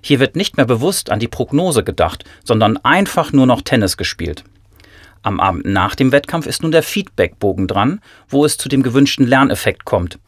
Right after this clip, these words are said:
Der Sportler trägt hier das tatsächlich erreichte Ergebnis ein und kann dieses mit seiner Prognose vergleichen und die richtigen Konsequenzen für den nächsten Wettkampf ziehen. Je besser die Vorhersagen werden,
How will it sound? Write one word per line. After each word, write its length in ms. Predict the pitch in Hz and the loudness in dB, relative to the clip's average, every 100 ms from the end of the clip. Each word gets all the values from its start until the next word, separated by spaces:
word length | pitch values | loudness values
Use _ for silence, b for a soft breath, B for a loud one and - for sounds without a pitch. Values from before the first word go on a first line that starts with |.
| b b - | b b -4
Der 80 | 107 | -2
Sportler 480 | - 117 139 151 | 0 0 0 -2
trägt 300 | - 135 - | -6 -8 -8
hier 180 | - 175 | -2 0
das 220 | 165 110 | 2 0
tatsächlich 760 | - - 131 - 160 - 175 - | -2 -2 -2 0 -4 -4 -6 -4
erreichte 440 | 127 117 151 - | 0 2 2 2
Ergebnis 420 | 110 113 147 98 - | 0 0 -2 -4 -4
ein 380 | 92 104 214 b b b | -2 -2 -2 b b b
und 120 | 123 | -4
kann 200 | - 117 | 0 0
dieses 380 | 113 208 147 - | 0 0 0 0
mit 120 | 151 | 0
seiner 220 | 147 135 | 2 2
Prognose 600 | 117 - - 175 208 151 | 2 -4 -4 0 0 0
vergleichen 680 | 151 160 190 202 123 - 85 B B | -2 -2 0 2 2 0 -4 B B
und 140 | - 190 | -4 0
die 80 | 147 | 2
richtigen 340 | 147 143 131 | 2 2 2
Konsequenzen 680 | 143 127 113 - 139 139 135 | 2 0 0 2 2 2 0
für 100 | - | -2
den 160 | 180 151 | 0 0
nächsten 280 | 120 - | 0 0
Wettkampf 360 | 92 - - 87 | -2 -2 -8 -8
ziehen. 320 | - 78 82 _ B B B B | -8 -8 -8 _ B B B B
Je 160 | - 101 | -8 -6
besser 380 | - 156 208 180 | 2 2 4 2
die 100 | 190 | 2
Vorhersagen 680 | 185 165 220 147 104 92 92 | 2 6 4 4 2 2 4
werden, 360 | 90 87 87 | 2 2 -4